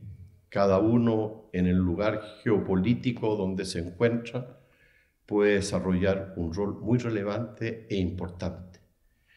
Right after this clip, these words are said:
Y la unión entre ambos, el trabajo conjunto entre ambos,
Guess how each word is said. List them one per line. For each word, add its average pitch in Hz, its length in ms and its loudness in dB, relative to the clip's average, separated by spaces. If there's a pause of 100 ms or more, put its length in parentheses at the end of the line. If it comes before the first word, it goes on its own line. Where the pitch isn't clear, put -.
(280)
Y 101 640 -2 (180)
la 95 120 2
unión 127 480 4
entre 104 340 0
ambos, 107 400 2
el 92 180 -8
trabajo 98 600 -2
conjunto 135 760 -6
entre 110 280 -4
ambos, 107 520 -6